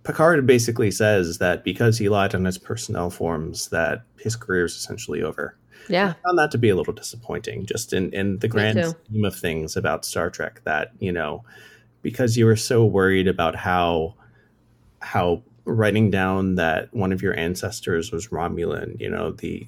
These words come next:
Speaker 1: the current enemies of the Federation, that you went ahead and,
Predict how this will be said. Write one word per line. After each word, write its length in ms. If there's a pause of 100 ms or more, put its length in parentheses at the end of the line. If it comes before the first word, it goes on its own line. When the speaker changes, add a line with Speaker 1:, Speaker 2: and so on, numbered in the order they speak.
Speaker 1:
the 100
current 340
enemies 640
of 280
the 100
Federation, 840 (120)
that 520
you 200
went 200
ahead 240
and, 300